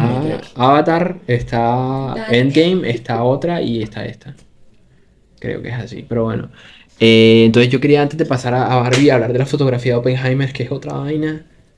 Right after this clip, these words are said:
Speaker 2: Eh, mucha gente se vio Kroppenheimer, eso también es otra cosa.
Speaker 1: Sí.
Speaker 2: Mucha gente se vio Kroppenheimer,
Speaker 1: Que
Speaker 2: que es
Speaker 1: dice el
Speaker 2: Kroppenheimer.
Speaker 1: Oppenheimer fake.
Speaker 2: Eh, resulta que el señor Christopher Nolan, como es bien mamador,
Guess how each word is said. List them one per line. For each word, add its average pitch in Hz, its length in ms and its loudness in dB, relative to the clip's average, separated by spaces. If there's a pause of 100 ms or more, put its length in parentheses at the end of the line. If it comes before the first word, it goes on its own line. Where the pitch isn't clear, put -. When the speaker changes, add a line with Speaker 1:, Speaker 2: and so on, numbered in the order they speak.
(200)
Speaker 2:
Eh, 120 400 0
mucha 143 240 0
gente 196 260 2
se 180 120 0
vio 143 480 4
Kroppenheimer, 127 920 0
eso 127 160 -2
también 127 240 0
es 135 60 0
otra 127 120 2
cosa. 123 240 0 (480)
Speaker 1:
Sí. 135 200 -10 (100)
Speaker 2:
Mucha 139 300 2
gente 165 160 0
se 147 100 0
vio 127 220 2
Kroppenheimer, 131 680 -2
Speaker 1:
Que 131 120 0
Speaker 2:
que 123 60 2
es 120 80 -2
Speaker 1:
dice 143 140 -4
el 139 40 0
Speaker 2:
Kroppenheimer. 139 640 2
Speaker 1:
Oppenheimer - 0 -
fake. 135 340 -8 (380)
Speaker 2:
Eh, 107 600 2 (360)
resulta 143 600 2 (120)
que 113 200 0
el 117 160 -2
señor 113 460 0
Christopher 127 440 -4
Nolan, 135 360 -2
como 117 240 0
es 104 380 -6
bien 135 500 0
mamador, 123 520 0